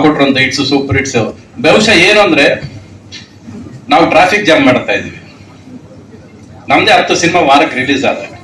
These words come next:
ಇಲ್ಲಿ ನಲವತ್ತು ಸಿನಿಮಾ ಒಂದು ವಾರದಲ್ಲಿ ರಿಲೀಸ್ ಆದ್ರೆ ಟ್ರಾಫಿಕ್ ಜಾಮ್ ಆಗೋಯ್ತು. ಆ ನಲವತ್ತು ಸಿನಿಮಾದಲ್ಲಿ ಜನನ ಆರಿಸ್ಕೋ ಸಿನಿಮಾ ಅಂದ್ರೆ ಏನ್ ಆರಿಸ್ಕೋತಾರೆ? ಬೇರೆ ಭಾಷೆ ಓಡುತ್ತೆ, ಬೇರೆ ಭಾಷೆ ಓಡುತ್ತೆ. ಹೌದು, ಬೇರೆ ಭಾಷೆಯಲ್ಲಿ ಸೆಲೆಕ್ಟೆಡ್ ಹಿಟ್ಸ್ ಮಾತ್ರ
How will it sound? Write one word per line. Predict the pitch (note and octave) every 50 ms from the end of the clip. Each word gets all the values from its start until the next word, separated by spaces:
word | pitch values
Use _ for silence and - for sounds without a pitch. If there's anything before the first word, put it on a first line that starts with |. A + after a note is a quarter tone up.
| - - - -
ಇಲ್ಲಿ | A#2 A#2 A#2 A2+ A#2
ನಲವತ್ತು | C3+ D#3 E3 E3 - -
ಸಿನಿಮಾ | - - C#3 C#3 C3+ B2+
ಒಂದು | A#2+ A2 G#2 G#2
ವಾರದಲ್ಲಿ | A#2 A#2+ A#2+ B2 G#2+ -
ರಿಲೀಸ್ | G2+ A2 A#2+ A2+ - G#2+
ಆದ್ರೆ | - F#2+ - - - - - - - - - - - -
ಟ್ರಾಫಿಕ್ | D#3 D#3+ D#3 D#3+ D#3 C#3+ D3
ಜಾಮ್ | C#3 C3+ B2+ B2
ಆಗೋಯ್ತು. | A#2+ A#2+ A#2 G#2 - - - - - -
ಆ | - A2+ B2+
ನಲವತ್ತು | - - G3+ A#3 A#3+ A#3 - - -
ಸಿನಿಮಾದಲ್ಲಿ | F3+ F#3 F#3 F#3 F3+ F3+ F3 - - - C#3+
ಜನನ | C#3+ C#3+ E3 F3 E3+ D#3+ - -
ಆರಿಸ್ಕೋ | - - - - - E3 D3+ -
ಸಿನಿಮಾ | D#3+ D3 C#3+ D3 D3+
ಅಂದ್ರೆ | D#3+ D#3+ D3+ D3+ E3
ಏನ್ | F#3+ F3 D#3
ಆರಿಸ್ಕೋತಾರೆ? | - - - A#2+ G#2 - - - - - - - - - - - - - - - - - - - - - - - - - - - -
ಬೇರೆ | F#3 G#3+ G#3+ G3+
ಭಾಷೆ | F#3+ F3+ F3 F3 E3+ D#3+
ಓಡುತ್ತೆ, | D#3+ D#3 - D#3+ D#3 D3+ C#3+
ಬೇರೆ | C#3+ C#3+ D3 C#3
ಭಾಷೆ | C#3 C3+ C3 B2+ B2
ಓಡುತ್ತೆ. | A#2 A2+ G#2+ -
ಹೌದು, | - D3 E3 D3+ C#3 A2+ A#2+
ಬೇರೆ | C3 D#3 F3+ F3+ -
ಭಾಷೆಯಲ್ಲಿ | - C#3+ C#3 - - - A3 - - - - - - - - - - - - - - -
ಸೆಲೆಕ್ಟೆಡ್ | - C#3+ D#3 F#3 F#3 F3+ F#3+ F#3+ F#3 C#3
ಹಿಟ್ಸ್ | C#3+ D3 C3+ - - D3+ C#3+
ಮಾತ್ರ | C#3 C#3 C#3